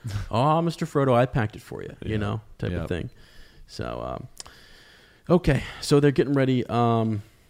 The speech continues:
Speaker 2: uh, Elrond kinda says to them, I think it's kinda neat here. He says, "This is my last word. Uh, the ring bearer is setting out on the, uh, quest of Mount Doom. On him alone is any charge laid,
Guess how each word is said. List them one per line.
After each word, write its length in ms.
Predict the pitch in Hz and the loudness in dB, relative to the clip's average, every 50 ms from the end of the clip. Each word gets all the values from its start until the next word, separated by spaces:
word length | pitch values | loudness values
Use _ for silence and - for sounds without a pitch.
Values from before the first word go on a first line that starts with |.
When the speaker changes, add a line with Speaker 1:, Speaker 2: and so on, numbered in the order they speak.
| _ - - - - | _ -20 -14 -8 -6
Speaker 2:
uh, 220 | 117 113 113 - - - - | -4 -2 -2 -2 -4 -4 -2
Elrond 300 | 123 127 123 117 113 107 | 0 2 2 2 0 0
kinda 140 | 120 110 | 0 -2
says 220 | 104 - 117 107 - | -2 0 -2 -2 -2
to 80 | - | -2
them, 360 | 107 107 107 107 107 107 107 107 _ - - | -2 -2 0 0 -2 -2 -4 -8 _ -8 -6
I 40 | 117 | -6
think 120 | 117 117 | -6 -6
it's 120 | 127 - | -6 -6
kinda 160 | - 113 104 107 | -4 -2 -2 -2
neat 120 | 107 107 | -2 -2
here. 80 | 110 107 | -2 -2
He 60 | 107 | -2
says, 180 | - 117 107 | -2 -4 -2
"This 140 | 113 127 117 | -2 0 0
is 60 | 120 | 0
my 120 | 113 110 107 | 0 0 2
last 340 | 110 110 110 110 113 - 139 | 2 0 0 -2 -2 -2 0
word. 360 | 139 139 123 117 117 110 - - - - - - - _ | 2 2 2 2 0 -2 -4 -10 -14 -20 -20 -20 -14 _
Uh, 140 | - 104 107 | -2 0 0
the 80 | 107 107 | 2 2
ring 160 | 117 117 113 | 2 2 2
bearer 160 | 113 110 110 107 | 2 2 2 2
is 100 | 101 - | 0 0
setting 300 | - 117 110 107 104 104 | 0 0 0 0 0 0
out 260 | 101 104 98 - - _ _ _ _ _ _ - | -2 -2 -4 -6 -10 _ _ _ _ _ _ -8
on 400 | - 107 107 107 104 104 104 - - - | -4 -2 -2 0 0 -2 -2 -4 -6 -10
the, 320 | - 113 110 104 104 95 - | -10 -8 -6 -6 -4 -6 -6
uh, 180 | - 87 78 76 | -4 -6 -6 -6
quest 380 | - - - 107 - - - | -6 -4 -4 -4 -4 -4 -4
of 120 | 113 104 - | -6 -4 -4
Mount 220 | - 104 101 - | -6 -6 -6 -4
Doom. 360 | - 127 123 120 117 113 110 - _ _ _ _ _ _ - - | 0 2 2 2 2 0 -2 -6 _ _ _ _ _ _ -12 -6
On 160 | - 113 117 110 | -2 0 0 2
him 160 | 123 139 151 | 2 4 4
alone 460 | 139 123 113 107 107 107 107 110 110 - _ _ _ _ _ _ _ _ - | 4 4 2 2 0 0 -2 -4 -6 -8 _ _ _ _ _ _ _ _ -4
is 160 | 113 107 110 | -4 -2 0
any 160 | 110 110 107 | 0 0 -2
charge 340 | 104 - 107 98 95 101 - | -2 -4 -4 -4 -4 -4 -6
laid, 440 | 98 104 107 107 92 82 73 135 | -4 -2 -2 -2 -2 -2 -4 -8